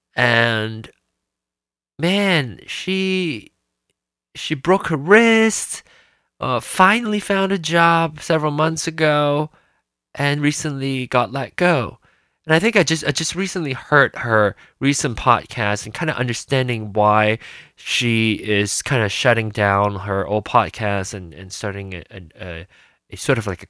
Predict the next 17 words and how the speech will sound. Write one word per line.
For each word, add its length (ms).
closed 560
circuit 540
one. 500
Um, 560
wow, 320
man, 600
what 200
a, 300
what 600
a 480
horrible 1120
things 360
to 160
have 320
to 80
go 260
through. 720